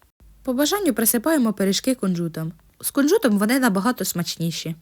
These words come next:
Далі ставимо випікатися в розігріту духовку до двохсот десяти градусів на сімнадцять-двадцять хвилин.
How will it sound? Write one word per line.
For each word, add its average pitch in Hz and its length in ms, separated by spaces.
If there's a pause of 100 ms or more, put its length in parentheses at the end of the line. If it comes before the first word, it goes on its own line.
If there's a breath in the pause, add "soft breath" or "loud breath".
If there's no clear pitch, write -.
(400)
Далі 277 280
ставимо 269 460
випікатися 262 720
в 190 60
розігріту 233 600
духовку 196 560
до 190 200
двохсот 202 500
десяти 196 500
градусів 175 640
на 226 120
сімнадцять-двадцять 196 880
хвилин. 156 440